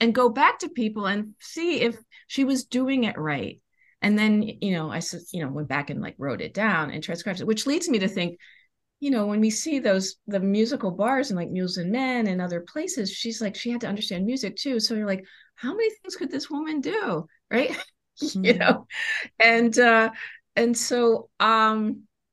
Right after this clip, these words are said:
Speaker 1: I, I think that music has always been important. In another work, I did a, a film that included the birth of bebop. And, and, you know, it's just,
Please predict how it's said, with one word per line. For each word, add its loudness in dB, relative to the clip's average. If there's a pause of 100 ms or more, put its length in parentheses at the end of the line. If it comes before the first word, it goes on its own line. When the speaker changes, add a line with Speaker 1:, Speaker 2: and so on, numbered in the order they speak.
(880)
Speaker 1:
I, -2 (400)
I 0
think -6
that 0
music 2
has 0
always 0
been -2
important. -4
In 0
another -2
work, -2
I -2
did -4
a, -6 (160)
a -6
film -8
that -4
included -8
the -12
birth -6
of -10 (180)
bebop. -6 (420)
And, -8
and, -8
you -6
know, -6
it's -8
just, -8